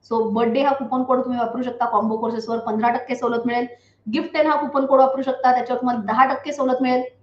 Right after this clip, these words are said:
आणि हे सगळं करण्यासाठी तुमच्याकडे हातात आता साडेचार तास उरलेले आहेत. ह्याच्यानंतर डायरेक्ट सेल हा सेम लागेल सव्वीस जून एक, दोन हजार पंचवीस साली. ओके, so तोपर्यंत ज्ञानात गुंतवणूक करायची असेल तर अजिबात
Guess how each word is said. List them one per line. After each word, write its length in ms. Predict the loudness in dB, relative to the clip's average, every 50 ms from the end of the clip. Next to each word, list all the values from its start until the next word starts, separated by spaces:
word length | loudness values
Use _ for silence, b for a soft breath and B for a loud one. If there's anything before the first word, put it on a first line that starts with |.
| _ -8
आणि 100 | -6 -6
हे 100 | -4 -4
सगळं 240 | -4 -2 -2 -2
करण्यासाठी 400 | -2 -2 -4 -6 -6 -8 -10 -12
तुमच्याकडे 380 | -12 -12 -12 -12 -10 -12 -10 -10
हातात 280 | -10 -8 -8 -6 -6 -6
आता 280 | -6 -8 -8 -10 -10 -12 -16 -20
साडेचार 480 | _ -6 -4 -4 -4 -4 -4 -6 -6 -6
तास 220 | -6 -8 -8 -10
उरलेले 300 | -10 -10 -10 -8 -8 -8
आहेत. 180 | -6 -8 -8 -10 -10 b b b b b b b b _ _ _
ह्याच्यानंतर 420 | -8 -4 -2 0 0 0 -2 -2 0
डायरेक्ट 520 | 2 2 2 2 0 -4 -8 -12 -20 _
सेल 360 | -6 0 2 2 2 2 0 -4 -4
हा 60 | -4 -4
सेम 240 | -4 -2 -2 0
लागेल 380 | 0 0 0 0 0 0 -2 -6 -12 -18 _ _ _
सव्वीस 480 | -6 -4 0 0 0 0 0 -2 0
जून 320 | 2 2 2 2 0 -2 -6 -10 -18 _ _ _
एक, 200 | -10 -10 -10 -8 -10
दोन 260 | -4 0 2 4 4
हजार 240 | 4 4 4 2 0 -2 -2 -2 -2
पंचवीस 380 | 0 0 0 -2 -4 -6 -8
साली. 160 | -10 -16 -18 -20 -20 _ _ _
ओके, 340 | -14 -12 -12 -12 -14 -16 _ _ _
so 100 | -12 -10
तोपर्यंत 340 | -8 -4 -2 -2 0 0 0 0 -2 -2 -6 -14 _ _ _ _ -2
ज्ञानात 260 | 0 2 2 2 2
गुंतवणूक 420 | 0 0 0 2 4 4 4 4 4
करायची 260 | 2 2 2 2 -2
असेल 280 | -2 -2 -2 -2 -4 -6 -10 _ -10
तर 60 | -8
अजिबात 380 | -6 -4 -4 -2 0 2 2